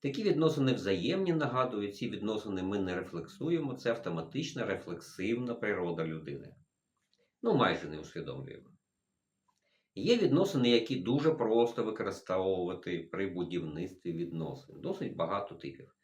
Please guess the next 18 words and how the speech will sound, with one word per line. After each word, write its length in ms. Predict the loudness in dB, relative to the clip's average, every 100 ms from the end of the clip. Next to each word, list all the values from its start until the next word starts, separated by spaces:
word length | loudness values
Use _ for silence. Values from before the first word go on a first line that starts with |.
| _ _ _ -4
Мають 340 | 2 4 4
деякі 400 | 6 6 4 2
умови 680 | 0 2 2 2 2 0 -2 -8 _ _ _ _ _ _ _ _ _
цих 220 | 0 2
використань. 840 | 0 2 2 2 2 2 2 0 -10 -18 -20 _ -12
Мо-, 500 | -10 -8 -2 2 2
можуть 520 | 4 6 6 6 4
бути 240 | 0 0 0
простіші 600 | 2 0 -2 -6 -2 -2
відносини 1000 | 0 0 -2 -4 -4 -4 -4 -4 -2
або 280 | -2 -2 -2
складніші, 960 | -2 -4 -4 -2 0 0 0 -2 -2 -6 -16 _
якщо 680 | -8 4 4 4 2 4 4
є 320 | 4 4 4
мета 560 | 2 -2 2 6 6 6
в 100 | 4
довгострокових 880 | 2 0 -4 -4 -2 0 2 0 -2
відносинах. 540 | -6 -6 -8 -14